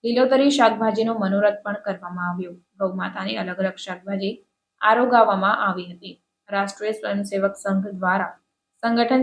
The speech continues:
સાથે સેવાકીય કાર્યો કરી સમાજમાં સફાઈ અભિયાન, શ્રમદાનનો સંદેશ આપવામાં આવ્યો હતો.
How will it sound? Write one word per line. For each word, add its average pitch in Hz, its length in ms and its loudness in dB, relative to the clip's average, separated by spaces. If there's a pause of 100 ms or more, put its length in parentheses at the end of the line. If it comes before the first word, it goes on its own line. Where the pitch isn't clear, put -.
સાથે 226 240 4 (120)
સેવાકીય 202 500 0
કાર્યો 190 260 -2
કરી 196 240 2
સમાજમાં 190 540 -4
સફાઈ 196 340 0
અભિયાન, 190 360 -6
શ્રમદાનનો 185 580 -6
સંદેશ 185 380 -10 (120)
આપવામાં 196 460 -10
આવ્યો 185 240 -18
હતો. 190 180 -20